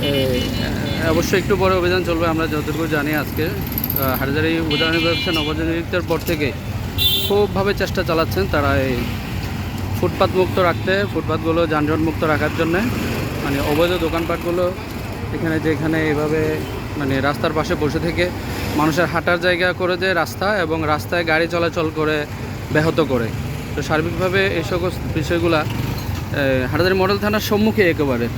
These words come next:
এই যে দেখেন আরেকজন বসে আছে, এই বিভিন্ন তেরপাল টেরপাল এগুলো বিক্রি করছে। এখানে তো আজকে একটু কমই আছে ধরা যায়। হাটবার তো দেখবেন, এই যে মুরগি হাটা, হ্যাঁ, মানে অন্যরকম পরিস্থিতির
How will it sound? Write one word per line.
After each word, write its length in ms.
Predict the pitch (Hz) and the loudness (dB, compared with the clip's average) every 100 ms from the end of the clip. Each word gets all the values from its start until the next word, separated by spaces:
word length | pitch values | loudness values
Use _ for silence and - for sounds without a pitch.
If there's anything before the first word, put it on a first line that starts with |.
| 107 | -2
এই 60 | 180 | 0
যে 80 | |
দেখেন 240 | 190 185 190 | 2 2 2
আরেকজন 380 | 170 175 180 185 | 2 2 0 0
বসে 220 | 165 175 | 0 -2
আছে, 300 | 170 185 196 - 156 127 - - - | -2 -2 -4 -6 -8 -8 -8 -6 -2
এই 420 | 151 147 139 131 120 - 151 | 2 4 4 2 0 -2 0
বিভিন্ন 280 | 165 185 185 180 170 165 160 | 2 4 4 4 4 2 2
তেরপাল 360 | 160 151 175 | 0 2 0
টেরপাল 340 | 160 160 165 160 | 0 -2 0 0
এগুলো 240 | 147 156 | 0 0
বিক্রি 220 | 147 131 127 | -2 -2 -2
করছে। 300 | 131 - 120 - - | -4 -2 -4 -6 -4
এখানে 260 | 165 180 196 | -2 0 0
তো 220 | 202 202 202 | 2 2 2
আজকে 260 | 156 - | 0 -2
একটু 160 | 180 208 | -2 0
কমই 300 | 190 180 208 | 2 2 2
আছে 300 | 190 190 170 | 0 0 0
ধরা 240 | 151 156 | 0 0
যায়। 200 | 151 147 - - - - - - | 0 -2 -4 -6 -8 -8 -8 -4
হাটবার 320 | 165 170 190 190 | -4 0 0 0
তো 80 | 208 | 0
দেখবেন, 400 | 180 170 185 160 | 0 2 2 2
এই 120 | 165 | 2
যে 80 | 170 | 2
মুরগি 320 | 170 160 160 | 2 2 2
হাটা, 320 | 160 160 151 139 - - - - | 0 0 0 -2 -8 -10 -8 -6
হ্যাঁ, 200 | 185 180 - - - - - - | -2 -2 -2 -6 -8 -8 -8 -4
মানে 180 | 160 170 | 0 2
অন্যরকম 600 | 165 180 208 220 208 220 | 2 2 2 2 2 0
পরিস্থিতির 440 | 196 175 - 190 | -2 -2 -4 -4